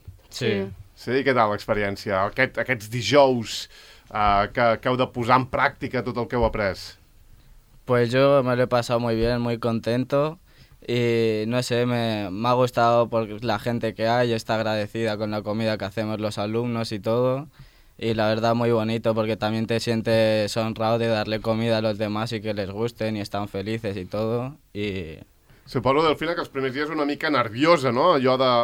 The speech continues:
Speaker 3: "A-, avui ja no estem fent a, a classe, a alguna cosa, sinó que avui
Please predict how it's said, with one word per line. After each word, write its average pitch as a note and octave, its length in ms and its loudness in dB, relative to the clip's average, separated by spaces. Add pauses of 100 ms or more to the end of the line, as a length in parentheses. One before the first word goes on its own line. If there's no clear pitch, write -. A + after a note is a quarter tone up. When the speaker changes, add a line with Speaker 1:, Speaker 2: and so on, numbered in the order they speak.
(120)
Speaker 3:
"A-, A2+ 220 -4
avui B2 260 0
ja D#3+ 120 4
no D#3 100 4
estem C#3 320 0
fent C3+ 380 0
a, B2 100 2 (260)
a - 140 -12
classe, C#3 600 0 (380)
a A2 200 -2
alguna B2 280 2
cosa, C#3+ 160 8
sinó D3 240 2
que C3 80 0
avui D#3+ 400 6